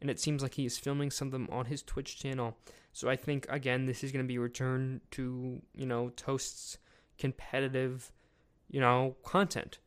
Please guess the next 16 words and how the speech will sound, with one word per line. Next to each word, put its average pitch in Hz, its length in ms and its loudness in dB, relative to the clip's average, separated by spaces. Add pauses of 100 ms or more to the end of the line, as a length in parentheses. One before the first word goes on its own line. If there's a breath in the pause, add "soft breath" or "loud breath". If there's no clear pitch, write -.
(240 soft breath)
'Cause 147 140 -8
we, 147 340 -2
he 156 220 -2
has 160 280 0
posted 160 380 -6
some 143 180 -2
videos 135 280 -2
on 127 80 0
his 131 100 -2
second 131 340 -2
channel 110 360 -4
that 107 140 -4
have 107 120 -6
been, 113 240 -4
you 107 80 -6
know, 110 200 -4